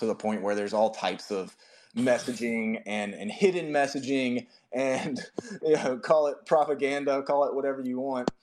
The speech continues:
slammed in kids' programming that, that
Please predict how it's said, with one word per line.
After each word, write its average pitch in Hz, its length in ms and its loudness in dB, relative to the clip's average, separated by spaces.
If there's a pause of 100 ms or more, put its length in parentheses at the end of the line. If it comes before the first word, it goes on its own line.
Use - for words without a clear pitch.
(480)
slammed 160 440 2
in 143 160 4
kids' 135 280 -2
programming 113 840 0 (800)
that, 160 320 2
that 160 220 4